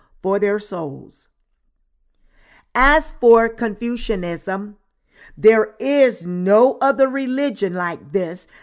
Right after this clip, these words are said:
that emphasizes ethics and morals. Mencius, inheriting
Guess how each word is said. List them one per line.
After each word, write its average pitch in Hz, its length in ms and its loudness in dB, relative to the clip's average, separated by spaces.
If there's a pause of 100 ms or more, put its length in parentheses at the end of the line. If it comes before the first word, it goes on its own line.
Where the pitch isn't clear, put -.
(120)
that 269 300 -2
emphasizes 208 1120 -4 (100)
ethics 269 640 -6
and 208 220 -6
morals. 185 760 -2 (1700)
Mencius, 190 960 -4 (600)
inheriting 226 1040 0